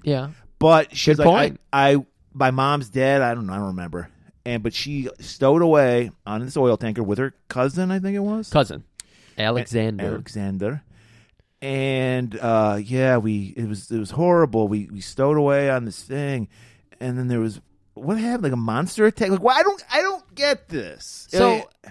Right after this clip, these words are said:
Speaker 1: it was the, the crew that we
Speaker 2: they
Speaker 1: eventually
Speaker 2: stopped
Speaker 1: get to.
Speaker 2: for some reason in this little inlet in the middle of nowhere.
Speaker 1: Yeah.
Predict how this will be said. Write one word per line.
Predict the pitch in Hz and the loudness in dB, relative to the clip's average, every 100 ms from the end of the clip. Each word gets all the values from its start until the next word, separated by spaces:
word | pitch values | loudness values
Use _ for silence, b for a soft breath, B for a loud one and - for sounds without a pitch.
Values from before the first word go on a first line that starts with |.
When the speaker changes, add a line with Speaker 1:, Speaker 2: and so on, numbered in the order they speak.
| 190 | 0
Speaker 1:
it | 220 226 | 2 4
was | 240 226 - | 4 2 0
the, | 226 208 180 170 | -2 0 0 -2
the | 180 | -4
crew | - - 233 254 190 | -6 -4 -2 0 2
that | 151 131 | 2 2
we | 127 117 110 | 0 0 6
Speaker 2:
they | 190 | 6
Speaker 1:
eventually | - - 202 | 6 2 6
Speaker 2:
stopped | 214 262 202 | 10 10 8
Speaker 1:
get | |
to. | 175 | 2
Speaker 2:
for | 208 | 0
some | 196 185 | 2 4
reason | 175 143 156 | 4 2 0
in | |
this | 139 139 | -2 0
little | 190 233 214 | 2 2 2
inlet | 165 160 135 120 - _ - | 0 0 0 -2 -4 _ -12
in | 147 | -6
the | 139 | -2
middle | 160 170 | 2 2
of | 139 | 2
nowhere. | 135 131 117 87 64 - 143 | 4 6 6 4 -6 -6 0
Speaker 1:
Yeah. | 143 113 | 2 2